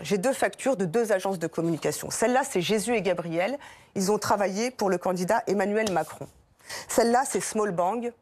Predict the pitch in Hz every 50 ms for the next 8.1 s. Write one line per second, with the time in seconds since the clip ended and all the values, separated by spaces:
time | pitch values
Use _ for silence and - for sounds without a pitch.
0 | _ _ _ - 196 190 202 220 214 - - 208 196 202 190 190 190 202 226 -
1 | - - 196 190 180 180 - 180 175 170 175 156 190 214 220 - 160 156 202 202
2 | 202 208 190 170 156 147 131 113 - _ _ _ _ - - - - - - -
3 | - - 247 247 - - 277 220 208 247 349 392 415 403 - _ _ - 190 226
4 | 226 226 269 269 226 214 202 - 220 220 220 214 202 - 190 175 - - - 143
5 | - _ _ _ _ - 147 160 - 208 202 - - 240 226 233 254 277 - -
6 | - - - 233 240 240 220 220 247 269 285 285 269 - - 214 185 175 208 220
7 | 233 226 - 247 233 233 233 - 214 185 185 170 170 165 160 - - 139 127 -
8 | -